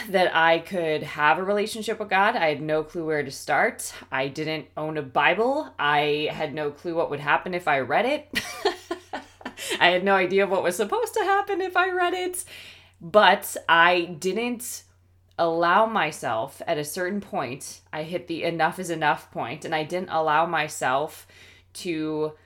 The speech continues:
make excuses or to come up with all the things that I don't know and make a list of that, because that's not what I was, uh, creating a case for.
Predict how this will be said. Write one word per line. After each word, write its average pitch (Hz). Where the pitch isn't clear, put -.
make 190
excuses -
or 160
to 165
come 190
up 185
with 185
all 175
the 170
things 180
that 165
I 160
don't 156
know 160
and 160
make 160
a 160
list 156
of 139
that, 156
because 175
that's 170
not 185
what 175
I 160
was, 147
uh, 147
creating 165
a 135
case 147
for. -